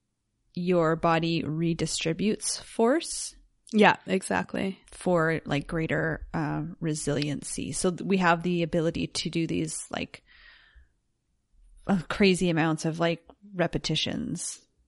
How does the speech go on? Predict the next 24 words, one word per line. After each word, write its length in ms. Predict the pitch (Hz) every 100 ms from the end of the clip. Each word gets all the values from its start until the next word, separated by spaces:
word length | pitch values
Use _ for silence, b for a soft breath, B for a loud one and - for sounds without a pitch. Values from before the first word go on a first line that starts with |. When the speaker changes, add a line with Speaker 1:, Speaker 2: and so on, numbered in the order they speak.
| _ -
Speaker 2:
Yeah. 180 | 185
Speaker 1:
Of 180 | 180 -
just, 200 | - 165
like, 140 | 151 - - -
walking, 420 | 175 165 - - 156
just 240 | 170 -
your 120 | 165
gait 480 | 160 151 - - - _
is 300 | - 170 - -
Speaker 2:
Exactly. 600 | 190 185 170 180 175 180
Speaker 1:
so 200 | 190 170
much 200 | 160 -
repetition. 760 | 139 - - - - - - 175 B B B B -
Um, 360 | 160 165 160 - _ 170
and 380 | 156 156 147 - _ -
your 200 | 165 156
joints 500 | 151 165 160 160 156
are, 400 | 139 156 147 - - _ _ - - - _ _ _ _ _ _ -
if 200 | 185 170
you, 160 | 151 151
if 120 | - 165
you're 80 |
doing, 320 | 156 156 160 151
like, 340 | 160 -